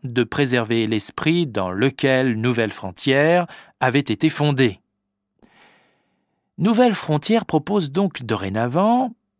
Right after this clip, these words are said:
parallèlement à son offre historique qui est renforcée, une nouvelle enseigne d'hôtel club d'entrée de gamme, une quinzaine environ, avec des prix quinze pour cent moins élevés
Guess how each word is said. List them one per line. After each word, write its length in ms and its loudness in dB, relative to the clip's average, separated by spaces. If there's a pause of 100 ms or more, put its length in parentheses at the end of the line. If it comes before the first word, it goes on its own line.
(140)
parallèlement 680 -2
à 80 -8
son 320 -6
offre 240 -2
historique 800 -4
qui 160 -10
est 80 -10
renforcée, 680 -2 (840)
une 220 4
nouvelle 320 4
enseigne 640 0
d'hôtel 480 -4
club 420 -2
d'entrée 500 -2
de 100 0
gamme, 480 -4 (380)
une 200 -10
quinzaine 500 0
environ, 440 -6 (720)
avec 300 2
des 140 4
prix 340 -2 (100)
quinze 380 0
pour 260 -2
cent 320 0
moins 340 4
élevés 720 2